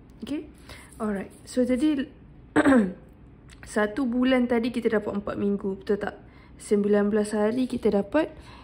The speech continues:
dua minggu, lima hari. Ha, harap awak bolehlah nampak tulisan teacher ni. Okey?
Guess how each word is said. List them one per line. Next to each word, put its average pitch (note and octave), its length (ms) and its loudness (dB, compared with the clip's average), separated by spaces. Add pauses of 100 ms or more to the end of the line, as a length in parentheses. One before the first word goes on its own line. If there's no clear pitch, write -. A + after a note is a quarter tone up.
(180)
dua A3 480 6
minggu, A#3 1120 2 (480)
lima A3 960 2
hari. G3+ 720 -2
Ha, G2 240 -2
harap A2+ 240 -2
awak A2 240 -6
bolehlah G3+ 400 0
nampak G3 320 -10
tulisan G3 320 -8
teacher G3+ 320 -6
ni. F#3+ 160 -8 (160)
Okey? D4 320 -4